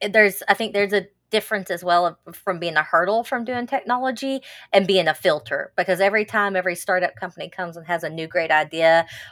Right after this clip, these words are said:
or a new shiny dashboard that they throw at us being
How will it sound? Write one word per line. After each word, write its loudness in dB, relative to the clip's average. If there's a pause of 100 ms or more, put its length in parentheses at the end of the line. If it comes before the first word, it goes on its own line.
or 6
a 2
new 0
shiny -2
dashboard 2
that -4
they 4 (120)
throw 6
at 8
us 2
being -8